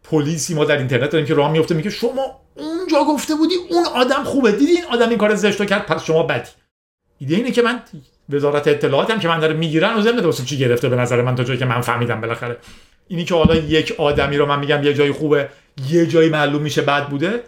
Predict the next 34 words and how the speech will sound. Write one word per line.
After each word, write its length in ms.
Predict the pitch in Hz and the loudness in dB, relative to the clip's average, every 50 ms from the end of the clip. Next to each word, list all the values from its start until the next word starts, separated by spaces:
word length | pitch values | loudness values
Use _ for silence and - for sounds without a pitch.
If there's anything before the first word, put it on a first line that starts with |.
| _ _ _ - | _ _ _ -6
من 140 | 127 151 175 | -4 -4 -4
که 80 | - 202 | -4 -4
به 60 | 185 | -6
تمام 540 | - - - 123 139 135 135 131 135 135 127 | -6 -6 -4 -2 0 0 0 0 0 0 -2
چیزهاش 400 | - 135 131 127 127 135 143 135 | -4 -4 -4 -2 0 0 0 2
در 140 | 143 127 | 2 0
تمام 280 | 120 131 123 123 123 127 | 2 2 0 2 0 0
تاریخ 380 | 120 - 123 120 120 - - 175 | 0 0 2 2 2 0 -2 -4
اطلاع 220 | - 135 143 160 | -4 -2 -4 -4
ندارم، 200 | 156 117 101 - - _ _ _ _ 156 | -4 -6 -8 -8 -12 _ _ _ _ 0
ولی 120 | 160 185 | 2 2
جایی 120 | 196 185 | 2 0
که 60 | 190 196 | 0 2
من 140 | 175 160 | 2 0
دیدمش 220 | 156 147 175 214 214 | 0 0 -2 -2 -2
آدم 220 | 202 151 165 196 | -2 0 0 2
بسیار 280 | 196 165 131 - 180 190 | 0 0 0 0 0 2
باحالیه. 500 | 185 190 147 123 156 170 147 - - - - _ _ _ | 2 2 2 2 2 0 0 -2 -6 -8 -14 _ _ _
این 160 | - 175 196 | -2 0 2
نامش 280 | 220 202 156 147 147 - | 2 2 2 2 0 0
هم 100 | 185 190 | 0 0
بسیار 340 | 160 - - - 156 160 156 | 0 0 2 4 4 4 4
بسیار 400 | 139 - 139 143 143 165 160 - - _ _ _ _ _ _ | 4 2 0 -2 -2 -4 -6 -10 -16 _ _ _ _ _ _
ارزشمند 640 | - 139 147 143 120 135 135 - - 143 143 139 117 | -2 -2 -2 0 0 0 -2 0 0 0 0 0 -2
بود. 120 | 98 95 - _ _ _ _ _ _ _ _ | -6 -10 -14 _ _ _ _ _ _ _ _
یه 100 | 160 165 | -2 0
نامه 220 | 165 160 151 147 156 | 2 2 2 2 2
نوشته 300 | 165 156 139 127 - 165 | 2 2 2 0 0 -2
به 80 | 147 | -2
سهامداران 640 | 143 - 147 131 123 123 123 123 120 117 120 135 175 | -2 0 0 0 0 0 0 2 2 2 2 2 2
و 100 | 190 156 | 0 -2
ذینفعان 600 | 123 120 127 131 127 120 113 - - 156 143 139 | -2 -2 -2 0 0 0 0 -2 -4 -6 -4 -2
محترم 420 | 131 127 123 - 123 117 123 123 117 | -2 -2 -2 -2 -2 0 0 0 0
دیوار 640 | - 104 110 120 117 113 117 135 147 180 233 254 | -2 -4 -6 -8 -6 -2 0 0 2 2 0 -2